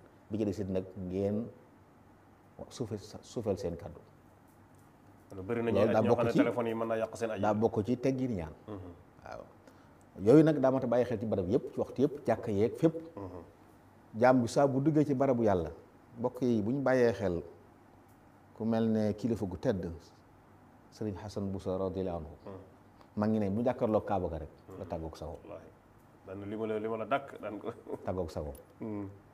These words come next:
Speaker 1: Yëg-yëg boobu lañ bëgg jaam bi, bu ci àggu tamit du ko jéem.
Speaker 2: Mhm.
Speaker 1: Nga xam ne boobaa da ngay teg fële àdduna, xam ne sa Borom bi la moom, dafa la tawfiix,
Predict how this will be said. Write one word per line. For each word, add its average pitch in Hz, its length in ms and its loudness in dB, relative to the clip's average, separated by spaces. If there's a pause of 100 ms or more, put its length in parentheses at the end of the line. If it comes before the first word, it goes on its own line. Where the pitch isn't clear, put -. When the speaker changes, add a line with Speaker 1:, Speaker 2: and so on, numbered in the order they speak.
(420)
Speaker 1:
Yëg-yëg 147 300 8
boobu 113 300 6
lañ 107 140 2
bëgg 104 240 0
jaam 95 220 4
bi, 82 80 -6
bu 95 160 -2
ci 156 80 0
àggu 131 240 2
tamit 123 160 -4
du 98 80 -2
ko 95 100 0
jéem. 80 140 -6 (180)
Speaker 2:
Mhm. 95 80 -12 (500)
Speaker 1:
Nga 107 60 -10
xam 101 140 -4
ne 101 40 0
boobaa 104 260 4
da 101 80 2
ngay 104 160 2
teg 107 160 -2
fële 147 260 8
àdduna, 92 260 -4 (640)
xam 107 180 -2
ne 104 120 2
sa 101 120 -2
Borom 98 380 6 (420)
bi 98 140 0
la 104 80 4
moom, 92 240 -2 (720)
dafa - 160 -2
la 101 120 4
tawfiix, 101 460 0